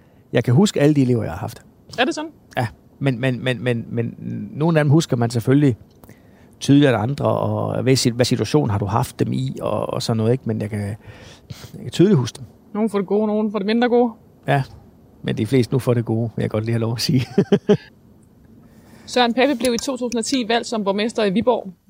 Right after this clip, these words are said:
Speaker 2: øh, der før da i en lang årrække havde været erklæret socialdemokratisk. Borgmestertiden i Viborg stod som en vigtig periode i Søren Papes liv. Det var en periode, han var stolt af.
Speaker 1: Ja, det er korrekt. Jeg elskede at være borgmester. Jeg har aldrig troet, jeg skulle derfra.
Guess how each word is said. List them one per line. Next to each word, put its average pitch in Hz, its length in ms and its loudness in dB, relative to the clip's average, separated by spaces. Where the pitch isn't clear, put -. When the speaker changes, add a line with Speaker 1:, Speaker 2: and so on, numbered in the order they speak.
Speaker 2:
øh, 185 380 2
der 196 80 -2
før 220 340 0
da 226 120 6
i 220 120 -2
en 196 220 -2
lang 214 200 2
årrække 190 400 2
havde 180 140 -2
været 170 220 0
erklæret 190 320 0
socialdemokratisk. 165 640 -2
Borgmestertiden 214 540 0
i 190 40 2
Viborg 202 340 2
stod - 240 -2
som 185 180 -4
en 165 220 -6
vigtig 254 240 0
periode 190 460 2
i 208 40 2
Søren 165 220 -4
Papes 175 320 0
liv. 240 220 2
Det 220 80 -2
var 214 60 6
en 208 80 2
periode, 185 360 0
han 180 140 -4
var 170 60 -2
stolt 147 300 -2
af. - 180 -8
Speaker 1:
Ja, 175 140 4
det - 80 0
er 180 40 2
korrekt. 110 340 -10
Jeg 139 100 2
elskede 135 220 2
at - 20 2
være 98 100 2
borgmester. 110 420 -6
Jeg 131 100 2
har 123 40 4
aldrig 135 160 2
troet, 135 120 -2
jeg 107 60 -4
skulle - 160 -4
derfra. 117 280 -2